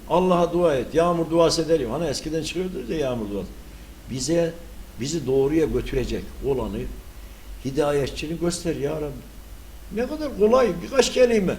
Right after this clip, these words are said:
Fazla yani çoğaltma. Osmanlı'dan şeyle geldi, padişahlardan şey. Bunlar çoğaltma.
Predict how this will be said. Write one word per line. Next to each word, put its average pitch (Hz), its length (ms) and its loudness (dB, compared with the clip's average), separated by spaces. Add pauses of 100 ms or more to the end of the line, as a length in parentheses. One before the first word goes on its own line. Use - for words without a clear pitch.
(760)
Fazla 220 340 8
yani 180 300 4
çoğaltma. 254 680 6
Osmanlı'dan 220 680 6
şeyle 220 380 8
geldi, 247 400 6
padişahlardan 202 800 4
şey. 214 160 0 (140)
Bunlar 220 240 4
çoğaltma. 240 520 4